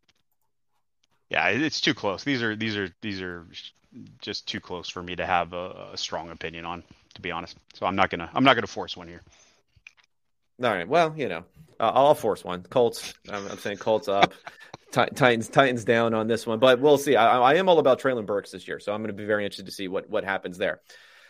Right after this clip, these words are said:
Speaker 2: All right, everybody. Thanks for tuning in. Josh, thanks for joining me. Follow Josh on Twitter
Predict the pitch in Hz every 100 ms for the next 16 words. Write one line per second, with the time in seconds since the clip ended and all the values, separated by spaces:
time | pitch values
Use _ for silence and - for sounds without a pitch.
0 | _ _ _ _ _ _ 185 233 226 196
1 | 196 214 208 202 202 - - 196 185 180
2 | 170 - 190 185 175 135 165 175 147 139
3 | 143 139 139 135 135 127 120 107 117 127
4 | 127 123 123 123 117 127 127 120 120 113
5 | 110 - 104 104 - 127 127 123